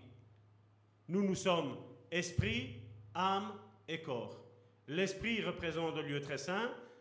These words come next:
l'âme représente le lieu saint et les parvis, ça représente notre chair.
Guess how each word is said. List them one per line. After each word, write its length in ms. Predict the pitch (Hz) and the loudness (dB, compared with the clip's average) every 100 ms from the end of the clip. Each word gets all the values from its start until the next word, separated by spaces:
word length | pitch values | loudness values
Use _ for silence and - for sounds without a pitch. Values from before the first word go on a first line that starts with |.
| - | -12
l'âme 380 | 143 185 208 202 | 0 6 8 6
représente 540 | 170 175 165 165 160 | 2 0 0 2 2
le 80 | 160 | 0
lieu 420 | 156 151 156 135 | 0 0 0 0
saint 460 | 135 - 196 226 247 240 - - - - | -4 2 6 6 6 0 -10 -16 -10 -2
et 100 | 165 | 0
les 120 | 165 | 2
parvis, 460 | 170 143 170 233 | 2 0 -2 -4
ça 180 | - 151 | -6 -6
représente 400 | 127 - 123 127 | -2 -2 -2 -4
notre 200 | 131 160 | -4 -8
chair. 340 | 139 110 104 | -10 -10 -12